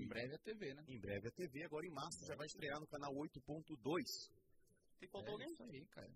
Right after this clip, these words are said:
Speaker 2: Não, não faltou ninguém, não.
Speaker 1: Ah, já, já falamos,
Speaker 2: Ah,
Speaker 1: falamos
Speaker 2: falamos.
Speaker 1: da meta, três mil e quinhentos.
Speaker 2: Falamos da meta,
Speaker 1: Vamos
Speaker 2: pô.
Speaker 1: ver se hoje chega, né?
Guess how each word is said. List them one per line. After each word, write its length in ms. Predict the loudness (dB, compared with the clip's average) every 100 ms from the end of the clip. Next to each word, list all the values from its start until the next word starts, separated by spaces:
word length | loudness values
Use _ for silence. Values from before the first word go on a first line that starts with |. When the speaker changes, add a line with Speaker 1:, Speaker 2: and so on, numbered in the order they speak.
| -10
Speaker 2:
Não, 500 | -2 2 2 2 -2
não 100 | -6
faltou 240 | -10 -10
ninguém, 180 | -8 -8
não. 160 | -10 -12 -18 -20 -20 -20 -20 -20 -20 -20 -20 _ -18
Speaker 1:
Ah, 240 | -12 -8 -6
já, 180 | -6 -8
já 120 | -10
falamos, 360 | -6 -4 -2
Speaker 2:
Ah, 40 | -4
Speaker 1:
falamos 200 | -8 -4
Speaker 2:
falamos. 200 | -2 0
Speaker 1:
da 80 | 2
meta, 160 | 2
três 200 | 0 -6 -2
mil 80 |
e 20 | 2
quinhentos. 100 | 2
Speaker 2:
Falamos 240 | 2 2
da 120 | 0
meta, 400 | 0 0 -2 -4
Speaker 1:
Vamos 140 | -6 -4
Speaker 2:
pô. 40 |
Speaker 1:
ver 140 | -4 -6
se 100 | -8
hoje 140 | -8 -4
chega, 200 | -4
né? 80 | -4